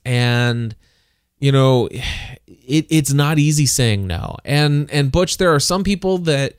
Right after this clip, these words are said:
that come up and over time, you know, you, you just get to know who they are. And,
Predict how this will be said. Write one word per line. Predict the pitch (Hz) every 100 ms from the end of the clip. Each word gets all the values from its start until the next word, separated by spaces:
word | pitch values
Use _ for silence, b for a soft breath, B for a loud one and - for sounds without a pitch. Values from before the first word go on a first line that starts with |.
| b b b -
that | 131 -
come | 156 165
up | 165 -
and | 131 113 - 117 -
over | 127 127
time, | 117 156 156 156 156 123
you | 131
know, | 127 120
you, | 117 120 -
you | 120 123
just | 120 135 -
get | 151
to | 135
know | 135 131
who | 139
they | 123 110
are. | 131 160 170 -
And, | 123 117 117